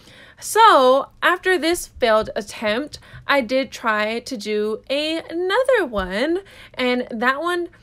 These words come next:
failed as well, miserably. So I was like, "You know what?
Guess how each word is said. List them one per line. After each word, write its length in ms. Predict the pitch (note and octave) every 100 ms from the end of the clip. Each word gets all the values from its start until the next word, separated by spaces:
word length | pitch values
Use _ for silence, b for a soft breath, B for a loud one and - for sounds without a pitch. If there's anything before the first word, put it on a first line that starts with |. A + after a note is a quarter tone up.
| b b _ -
failed 280 | B3+ C#4
as 260 | C#4+ E4 E4
well, 580 | G#3+ G#3 F#3+ E3+ G#3+ C4+
miserably. 920 | A#3 G#3 G#3 G#3 G3+ G3+ G3 A#3 D4+ b b
So 140 | - E4
I 60 |
was 100 | E4
like, 180 | E4+ -
"You 80 | E4+
know 100 | E4+
what? 280 | E4+ F4+